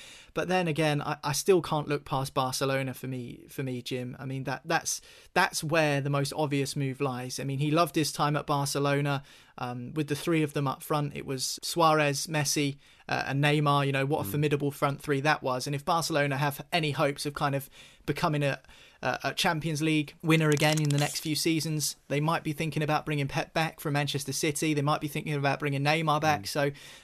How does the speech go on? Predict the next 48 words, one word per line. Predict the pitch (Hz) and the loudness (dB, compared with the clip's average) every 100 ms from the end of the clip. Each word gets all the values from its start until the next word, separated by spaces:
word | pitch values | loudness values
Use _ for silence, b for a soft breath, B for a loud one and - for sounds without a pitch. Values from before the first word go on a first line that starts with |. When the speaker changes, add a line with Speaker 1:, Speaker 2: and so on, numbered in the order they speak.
| - | -4
Speaker 1:
I | |
mean, | 143 147 | -2 0
if | 139 - | -2 2
Barcelona | 160 147 156 147 | 2 4 0 2
really | 147 151 147 | 2 2 2
do | 160 | 2
want | 147 | 2
to | 139 | 0
get | 151 - | 0 2
back | 147 143 | 0 2
on | 147 | 2
that, | 143 139 b b - | 2 0 b b -6
that | 135 - | -6 -2
top | - - | -2 -4
plinth | - 165 160 - | -2 0 0 0
of, | 156 139 | 0 0
of | 156 147 | -4 2
European | 151 139 151 131 | 2 2 -2 -2
football, | 160 - 147 | -2 0 0
which | 135 - | 0 -4
is | |
currently | - 147 131 | -4 -2 -2
held | 139 131 | -2 0
by | 131 | 0
Liverpool, | 139 143 147 143 | 0 0 0 -2
then | 135 | -2
they, | 135 135 - | -4 -8 -8
they | 135 | -4
might | 139 160 | 0 0
have | 143 | -2
to | - | -6
pull | - | -2
out | 147 139 | 0 0
all | 143 | -2
the | 135 | -4
stops | - 151 - - | -2 -2 -2 -6
and, | 131 120 139 | -6 -8 -8
and | 127 | -2
re-sign | 147 143 156 165 151 | -2 0 -2 -2 -2
Neymar. | 120 117 104 113 - - | -4 -4 -6 -10 -12 -6
Speaker 2:
What | |
about | 156 160 | -2 0
Neymar | 160 160 156 147 143 | 2 2 2 4 2
in | 139 | 2
a | |
Liverpool | 139 139 123 123 | 2 0 -2 -6
shirt, | - 120 117 | -4 -6 -6
Steve? | 120 110 | -6 -8